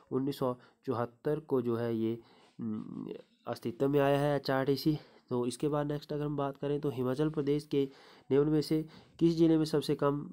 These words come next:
सड़क घनत्व है? तो इसका सही जवाब होगा एक सौ, लाहौल स्पीति। तो लाहौल स्पीति के अंतर्गत सबसे कम सड़क घनत्व है। आगे हम बात करें, ट्यून किला हिमाचल प्रदेश के किस जिले में? ट्यून मतलब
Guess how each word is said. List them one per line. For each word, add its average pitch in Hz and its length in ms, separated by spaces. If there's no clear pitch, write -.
सड़क 135 300
घनत्व 123 400
है? 143 140
तो 143 80
इसका 135 220
सही 143 160
जवाब 139 240
होगा 139 360
एक 123 160
सौ, 127 280
लाहौल 143 260
स्पीति। 110 320
तो 123 240
लाहौल 139 180
स्पीति 147 280
के 156 80
अंतर्गत 139 280
सबसे 131 320
कम 139 340
सड़क 123 280
घनत्व 113 320
है। 143 260
आगे 139 360
हम 131 160
बात 127 180
करें, 143 240
ट्यून 156 280
किला 143 320
हिमाचल 135 480
प्रदेश 139 280
के 135 140
किस 131 180
जिले 135 220
में? 143 160
ट्यून 156 540
मतलब 143 440